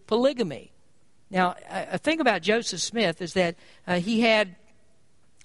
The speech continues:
thirty-three wives. Seven of them were teenagers. And so if he was alive today, we'd be calling him a child molester. But people today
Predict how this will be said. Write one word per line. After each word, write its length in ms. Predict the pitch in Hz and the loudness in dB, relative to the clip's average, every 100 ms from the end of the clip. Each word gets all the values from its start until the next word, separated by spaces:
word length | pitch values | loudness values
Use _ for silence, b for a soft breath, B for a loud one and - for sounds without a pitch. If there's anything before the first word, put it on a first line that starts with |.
| - - | -4 0
thirty-three 600 | 262 285 247 - 214 196 | 2 0 -2 0 0 0
wives. 760 | 196 175 131 - - - - - - - - | 0 0 0 -6 -12 -14 -14 -18 -20 -20 -12
Seven 460 | - - 269 302 262 | -2 2 4 4 2
of 100 | 208 | 2
them 160 | 208 | 0
were 80 | 185 | 0
teenagers. 800 | 180 247 240 143 127 - - - - - - - - | -2 -2 -2 -4 -6 -14 -18 -20 -20 -20 -20 -20 -14
And 140 | 170 | -2
so 140 | 226 208 | 0 2
if 80 | |
he 100 | 254 | 0
was 140 | 269 220 | 0 2
alive 400 | 208 208 214 190 | 2 4 2 -2
today, 360 | 190 220 240 | -2 0 0
we'd 220 | 180 233 196 | 0 -2 -4
be 80 | |
calling 360 | 190 202 190 180 | -4 -4 -2 -4
him 40 | |
a 60 | 170 | -6
child 520 | - - 262 208 143 | -4 0 2 2 -2
molester. 680 | 139 127 131 - - 92 131 - - - - - - - - | -6 -6 -6 -8 -12 -18 -20 -20 -20 -20 -20 -20 -20 -20 -20
But 560 | 165 190 190 - - - - - - - | 0 2 2 -2 -16 -20 -20 -20 -20 -12
people 280 | 190 190 175 | -10 -8 -6
today 640 | 165 190 196 170 175 208 | -2 0 2 2 0 -4